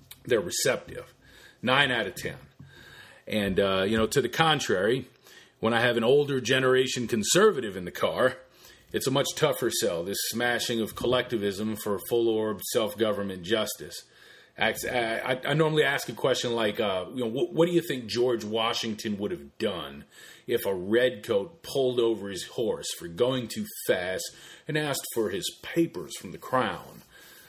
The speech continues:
You know, saying that he smelled the odor of a plant and would need to inspect the inner contents of his saddlebag.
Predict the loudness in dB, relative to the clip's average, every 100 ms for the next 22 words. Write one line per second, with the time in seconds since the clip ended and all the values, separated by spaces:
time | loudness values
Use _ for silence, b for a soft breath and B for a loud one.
0 | B -12 -6 0 0 2 0 2 2 2
1 | 2 0 2 2 4 2 0 -4 -4 0
2 | 0 0 0 -2 -2 -2 -2 -2 -2 -4
3 | -4 0 0 2 -2 -2 -4 -4 -4 -4
4 | -2 -4 -8 -10 -12 -10 -6 -4 0 0
5 | 0 -2 -6 -6 -8 -10